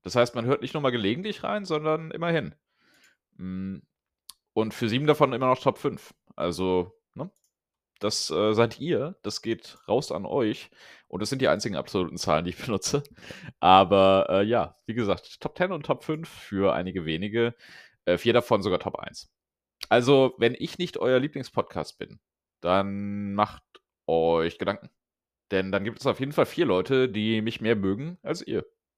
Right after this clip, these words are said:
Und das, das, das könnt ihr okay finden, natürlich. Ich find's auch okay. Aber ihr könntet auch sagen, okay, das ist mein Ansporn, da ein bisschen was zu ändern. Das ist mein Ansporn, einfach ein bisschen mehr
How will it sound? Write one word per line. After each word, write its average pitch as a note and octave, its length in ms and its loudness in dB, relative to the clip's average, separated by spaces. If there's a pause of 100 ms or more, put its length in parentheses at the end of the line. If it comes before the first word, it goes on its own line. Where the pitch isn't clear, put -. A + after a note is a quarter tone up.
(380)
Und G#2 340 0
das, A#2 220 -4
das, - 220 -6
das - 160 -8
könnt D#3+ 160 0
ihr F3 120 2
okay F3 240 2
finden, A3 440 -8
natürlich. A3+ 560 -10 (880)
Ich - 120 -8
find's D#3+ 140 -2
auch B2+ 120 8
okay. B3+ 360 0 (560)
Aber D3+ 360 8
ihr A2 60 -2
könntet E3+ 280 0
auch E3 120 6
sagen, D#3 220 4
okay, F3+ 220 2
das A#2 140 4
ist G#2 120 -6
mein B2 220 4
Ansporn, A2 680 0 (500)
da A#2+ 320 8
ein B2 80 0
bisschen C#3+ 220 -6
was D3 120 -2
zu - 100 -4
ändern. C3 320 -2
Das E2 140 -4
ist F#2+ 100 -8
mein A#2 200 2
Ansporn, B2+ 720 -2
einfach A#2+ 360 0
ein B2+ 80 -6
bisschen B2 240 -4
mehr - 260 -2